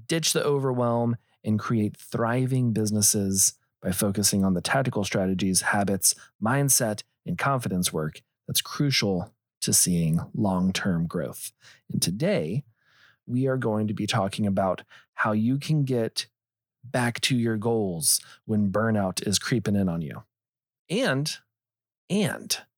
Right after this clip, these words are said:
how you can set yourself up to avoid burnout in the first place, or not in the first place, but in the future. So next time, you're not getting back into the same cycle where you're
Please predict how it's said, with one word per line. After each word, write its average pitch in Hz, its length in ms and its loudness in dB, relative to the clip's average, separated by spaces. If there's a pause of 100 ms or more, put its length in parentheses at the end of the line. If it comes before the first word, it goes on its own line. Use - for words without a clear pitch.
how - 180 0
you 117 220 0
can 110 160 0
set - 320 2
yourself 117 400 0
up 107 240 -2
to 110 180 -2
avoid 127 420 -2
burnout 110 460 0
in 107 220 2
the 95 80 -4
first - 340 -2
place, - 480 0
or 120 40 0
not 202 140 2
in 196 80 2
the 156 80 0
first 160 240 0
place, - 220 -2 (100)
but 135 200 -2
in 185 80 2
the 202 80 2
future. - 480 -4 (680)
So - 180 2
next 190 460 2
time, 90 340 0 (380)
you're 147 80 0
not 165 160 2
getting 175 240 0
back 143 260 0
into 139 200 0
the 117 100 0
same 120 300 2
cycle 113 500 0
where 113 120 0
you're 107 340 2